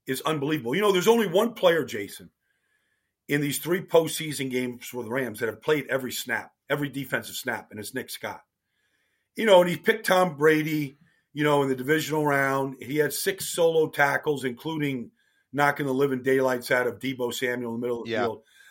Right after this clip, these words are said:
Speaker 1: Like, when I watched this Nick Scott play, you know, he's a Penn State kid.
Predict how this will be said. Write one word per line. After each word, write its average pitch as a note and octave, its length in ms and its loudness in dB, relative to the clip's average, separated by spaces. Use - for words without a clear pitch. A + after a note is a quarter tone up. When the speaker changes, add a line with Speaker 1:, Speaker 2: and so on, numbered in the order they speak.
Speaker 1:
Like, F#3 180 2
when A3 140 -4
I D#4 100 2
watched G3+ 380 2
this C3+ 260 -6
Nick D#3 180 -2
Scott - 540 -2
play, A#2+ 260 -2
you D3 100 -10
know, F3+ 120 -2
he's D3 140 -2
a C3+ 40 -2
Penn E3+ 240 0
State D3+ 360 -6
kid. C#3 360 0